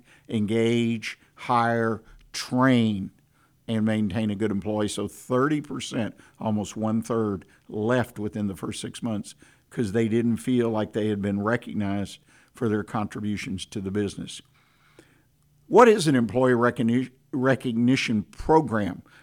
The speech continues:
And I'll use the word program, meaning that I encourage you to sit down with a piece of paper or a computer and just sort of map out your ideas and perhaps bounce them off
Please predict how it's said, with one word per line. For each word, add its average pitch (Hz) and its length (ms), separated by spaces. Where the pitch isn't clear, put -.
And 131 100
I'll 139 100
use 185 240
the 151 80
word 131 320
program, 117 680
meaning 139 300
that 120 160
I 143 160
encourage 139 640
you 113 280
to 131 140
sit 202 320
down 120 560
with 120 160
a 117 60
piece 151 220
of - 60
paper 127 320
or 143 160
a - 40
computer 120 720
and 131 240
just 190 220
sort 214 180
of 147 60
map 147 400
out 139 260
your 120 140
ideas 107 640
and 139 140
perhaps 139 520
bounce 131 400
them 143 140
off 139 340